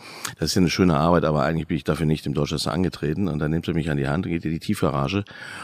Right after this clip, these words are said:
Und dann stehen da siebzehn L K Ws, sieben Halbtonner mit The Dorchester Schrift drauf. In Perlmutt weiß der L K W die Schrift in einem dunklen Rasengrün. Und dann sagt er mir, „Und du machst übrigens den Lachsstand für fünftausend Leute.“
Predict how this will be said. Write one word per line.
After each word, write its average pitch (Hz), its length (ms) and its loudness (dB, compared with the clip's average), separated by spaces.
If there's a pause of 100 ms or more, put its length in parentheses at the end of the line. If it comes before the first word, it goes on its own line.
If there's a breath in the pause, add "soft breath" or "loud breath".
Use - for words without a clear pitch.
(160 loud breath)
Und 101 60 -2
dann 85 100 4
stehen 92 240 4
da 90 100 8
siebzehn 92 360 0
L 92 180 2
K 92 200 0
Ws, 85 220 0
sieben 87 200 0
Halbtonner 82 560 0
mit 82 220 -2
The 85 60 0
Dorchester 80 500 0
Schrift - 300 -6
drauf. 98 340 -2 (380 loud breath)
In 87 140 -4
Perlmutt 90 500 2
weiß 85 300 2
der 80 140 2
L 90 100 4
K 104 180 0
W 95 140 4
die 85 100 0
Schrift - 380 -2
in 82 480 2
einem 76 300 -2
dunklen 95 340 2
Rasengrün. 101 760 2 (460 loud breath)
Und 87 280 2
dann 87 100 4
sagt 95 200 0
er 104 60 4
mir, 90 220 4
„Und 85 100 0
du 98 80 2
machst 104 220 2
übrigens 92 240 0
den 80 100 2
Lachsstand 82 440 0
für 90 100 -4
fünftausend 73 640 -2
Leute.“ 67 320 -2